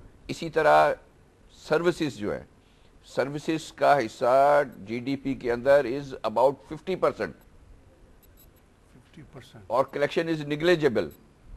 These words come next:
Speaker 1: तो ये जब
Speaker 2: दो
Speaker 1: तक
Speaker 2: बड़े
Speaker 1: हा-,
Speaker 2: इकोनॉमी के हिस्से निकल गए।
Speaker 1: दो बड़े इकोनॉमी के और भी हिस्से निकल जाते हैं, और ये जो नौ परसेंट अगर ताजर बिरादरी दे रही है, तो वो नौ परसेंट नहीं है। आप जीडीपी के उस हिस्से के हिसाब से देखें कि कितने परसेंट दे रही है।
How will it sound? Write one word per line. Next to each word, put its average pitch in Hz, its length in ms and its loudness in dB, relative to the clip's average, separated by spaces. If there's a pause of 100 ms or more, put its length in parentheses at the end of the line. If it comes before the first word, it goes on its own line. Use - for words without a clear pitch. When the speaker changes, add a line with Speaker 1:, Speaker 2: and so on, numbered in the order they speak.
(680)
Speaker 1:
तो 156 140 -8
ये 160 240 -4
जब 139 300 0
Speaker 2:
दो 196 140 0
Speaker 1:
तक 165 80 4
Speaker 2:
बड़े 214 140 0
Speaker 1:
हा-, 220 140 -2
Speaker 2:
इकोनॉमी 214 300 -2
के 196 80 -8
हिस्से 196 220 -4
निकल 196 240 -4
गए। 151 140 -8
Speaker 1:
दो 123 380 0
बड़े 139 320 2
इकोनॉमी 135 360 -4
के 160 100 -6
और 156 200 4
भी 160 100 0
हिस्से 143 240 -2
निकल 135 260 -2
जाते 135 400 0
हैं, 180 140 -4
और 156 240 -2
ये 143 220 -6
जो 147 320 -4
नौ 117 280 0
परसेंट 131 600 -6
अगर 127 440 -2
ताजर 123 560 -4
बिरादरी 107 380 -2
दे 87 200 -8
रही 92 200 -8
है, 101 360 -6 (400)
तो - 60 -10
वो 143 160 -6 (400)
नौ 123 220 4
परसेंट 147 340 -2
नहीं 147 400 -4
है। 98 260 -6
आप 135 380 0
जीडीपी 131 540 -6
के 135 80 -8
उस 135 260 -6
हिस्से 135 260 -4
के 139 120 -6
हिसाब 113 320 -4
से 127 100 -6
देखें 117 300 -8
कि 143 80 -8
कितने 131 240 -6
परसेंट 117 380 -4
दे 92 120 -10
रही 78 200 -14
है। - 80 -18